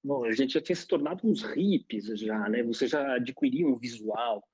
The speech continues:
de viagem que era parecido com as outras pessoas que você ia encontrando, né? Você já começa a colocar, não sei, um chapéu, um pulseira de artesanato. E essas viagens têm uma coisa que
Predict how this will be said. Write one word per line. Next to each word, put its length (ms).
de 180
viagem 440
que 80
era 120
parecido 760
com 100
as 100
outras 260
pessoas 420
que 140
você 360
ia 180
encontrando, 800
né? 300
Você 240
já 80
começa 320
a 20
colocar, 340
não 140
sei, 400
um 80
chapéu, 640
um 100
pulseira 380
de 60
artesanato. 880
E 160
essas 300
viagens 560
têm 180
uma 160
coisa 380
que 320